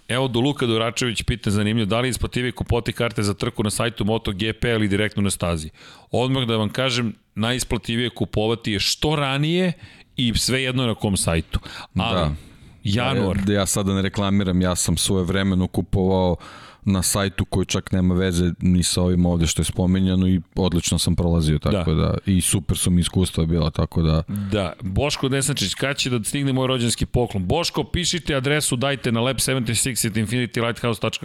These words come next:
Speaker 1: com. Ukoliko već jeste, izvinite, to je bilo do mene. <laughs> To, to, tako da, <laughs> tako da znate, to, to, uglavnom kad nešto ne stigne, to sam ja, to nema veze s Dom Pablom, <laughs> nikakve. Elem,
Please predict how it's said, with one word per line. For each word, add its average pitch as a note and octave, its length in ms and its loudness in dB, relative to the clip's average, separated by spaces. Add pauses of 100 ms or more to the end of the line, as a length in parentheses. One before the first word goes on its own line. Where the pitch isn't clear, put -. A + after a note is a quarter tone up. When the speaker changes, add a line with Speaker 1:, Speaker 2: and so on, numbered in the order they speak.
Speaker 1:
com. A2 160 2
Ukoliko A#2+ 420 -2
već C3+ 220 -2
jeste, C3+ 340 -2 (380)
izvinite, A2 440 0
to B2 160 -2
je A#2 60 2
bilo A#2 220 2
do G#2+ 120 -2
mene. G#2 380 0
<laughs> - 100 -10
To, C3+ 280 0
to, A2 280 0 (460)
tako C#3 280 0
da, A#2 300 2 (120)
<laughs> E3 220 0
tako D#3 280 -2
da C#3 120 -2
znate, B2+ 460 0
to, G#2+ 160 -2
to, A#2+ 260 -2 (260)
uglavnom C#3 360 0
kad D#3 140 0
nešto D#3+ 280 0
ne D3 160 0
stigne, D3 220 0
to C3+ 160 -2
sam A#2+ 240 0
ja, F#2 140 0
to - 160 -2
nema A2+ 180 2
veze G#2+ 200 2
s G2+ 80 4
Dom G#2 160 2
Pablom, E2+ 420 0 (100)
<laughs> A2 100 4
nikakve. G#2 420 -2 (460)
Elem, D3 440 0